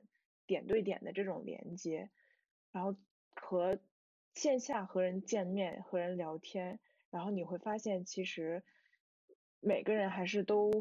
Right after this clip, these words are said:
有非常温暖的一面的，然后重新建立与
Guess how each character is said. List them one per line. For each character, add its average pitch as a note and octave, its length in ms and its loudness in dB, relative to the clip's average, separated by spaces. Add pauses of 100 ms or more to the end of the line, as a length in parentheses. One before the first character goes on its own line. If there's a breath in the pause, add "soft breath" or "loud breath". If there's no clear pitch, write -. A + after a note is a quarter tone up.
(640)
有 - 340 6
非 G#3 160 0
常 F#3 380 -2 (760)
温 B3 220 6
暖 C4 180 2
的 - 80 -4
一 - 180 -2
面 G3 300 0
的， - 200 -8
然 E3+ 180 -4
后 G3+ 100 -2 (200)
重 F#3+ 180 -2
新 A#3+ 160 2
建 A#3 240 2
立 G3 80 4
与 - 480 -4